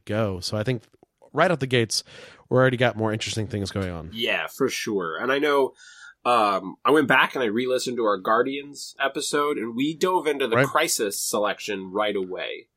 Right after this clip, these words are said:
Speaker 2: And obviously I'm a fan of that, like, build, but this is so out there. I feel like I wanna
Speaker 1: <laughs>
Speaker 2: talk characters first, 'cause,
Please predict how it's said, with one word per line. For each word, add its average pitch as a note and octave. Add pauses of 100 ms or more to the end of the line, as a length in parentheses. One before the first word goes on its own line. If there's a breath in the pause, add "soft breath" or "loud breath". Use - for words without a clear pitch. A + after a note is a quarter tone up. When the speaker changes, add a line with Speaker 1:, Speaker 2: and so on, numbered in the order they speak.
(360)
Speaker 2:
And G#2+
obviously D3+
I'm D3
a C#3+
fan G3
of D3
that, C3 (840)
like, B2+ (500)
build, D#3+
but A#2+
this F3
is G#3
so D#3
out C3
there. F#3+
I B2
feel E3
like E3+
I D3+
wanna C#3
Speaker 1:
<laughs> C3
Speaker 2:
talk -
characters G#2+
first, -
'cause, G#2